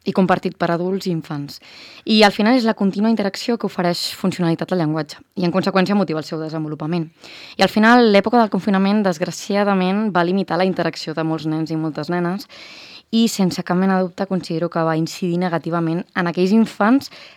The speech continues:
que van perdre aquesta oportunitat d'establir relació amb els seus iguals i van ser experiències diversificades en el seu entorn. Però també considero que, a la vegada,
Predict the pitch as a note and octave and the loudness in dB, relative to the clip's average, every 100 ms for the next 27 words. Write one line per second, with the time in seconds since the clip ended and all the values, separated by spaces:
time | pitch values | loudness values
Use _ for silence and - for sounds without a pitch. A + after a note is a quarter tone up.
0 | - G3+ A3+ G#3 F3 E3+ E3+ C4 - C4 | 0 4 4 4 2 2 0 -2 0 0
1 | G#3+ A3+ - G#3 G3 A#3 - G#3+ - E3+ | 2 0 2 0 0 -4 -4 -8 -6 -4
2 | F3+ F#3+ F#3 E3+ F#3+ F3+ E3 - D#3+ F3 | -2 0 0 -2 -4 -4 -4 -8 -12 -10
3 | D3+ D3 D3 - - - G#3+ G3 F3+ F3+ | -10 -10 -12 -18 -20 -8 -2 0 2 0
4 | - F3+ - G3 G3 G3 A3+ A3+ - F#3 | 0 -2 2 2 2 2 0 0 0 -4
5 | F3 - F#3+ E3 F3 F#3 E3 - E3 E3 | -4 -6 -2 0 2 2 0 -2 -2 -2
6 | E3 D#3+ - _ - - - - A3+ A#3 | -2 -8 -10 _ -20 -20 -20 -4 2 6
7 | A3+ C4 B3+ A3 - C4+ C#4 F#4 G3+ F#3+ | 6 6 6 4 4 2 2 0 0 0
8 | F#3 A#3+ A3+ C4+ | 0 0 2 0